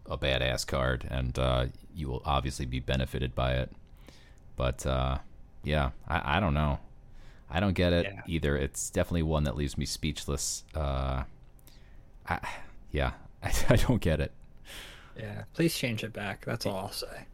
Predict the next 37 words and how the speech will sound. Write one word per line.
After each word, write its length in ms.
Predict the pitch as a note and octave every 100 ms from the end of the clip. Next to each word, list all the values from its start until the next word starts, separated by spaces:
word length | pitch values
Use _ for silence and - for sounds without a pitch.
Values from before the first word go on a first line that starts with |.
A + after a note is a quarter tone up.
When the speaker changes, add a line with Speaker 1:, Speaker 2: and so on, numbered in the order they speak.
| - -
Speaker 1:
Yeah, 340 | G#2 G2 F#2 - - - - -
I 120 | F#2 F#2
think 180 | F#2+
that's 220 | F2+ C#3 C#3
Speaker 2:
It 0 |
is, 120 | D3
Speaker 1:
what 120 | D#3
Speaker 2:
this 280 | D#3+ E3+ F#3
also, 260 | F#3+ F#3+
like, 180 | F3 C#3
ruins 380 | C#3+ D#3 D3 B2
all 540 | C3 C#3 C3+ B2 A2 F#2+
hope 340 | C#3 C3+ -
of 460 | G#2+ G#2+ G2+ - - -
Control 360 | A#2+ - A#2+
Nature 440 | A#2 A#2+ - G#2 G2
ever 240 | B2 D3 C3
being 220 | A2 G2+
a 80 | G#2+
viable 380 | G2+ G#2 G2
archetype. 520 | F#2 G#2 - - G2 A#2
Not 240 | C#3+ E3
that 120 | G3
it 140 | F#3+ - E3+
ever 320 | D3+ F#3+ F3
has 340 | G3 G3+ E3
been. 300 | D3+ - - C#2+ C#2 C2 -
<laughs> 0 | G#3+
It's, 500 | - D3 A#3 - - -
it's 280 | A#3 G#3 F#3
never 540 | F#3 F#3+ G3+ G3 F#3+
been 260 | E3 F3+ D#3
a 80 |
top 320 | B2+ D#3+ C#3+ C3
tier 240 | C#3+ B2+
deck 300 | A#2+ C3 - - -
ever. 440 | B2 B2 A2 -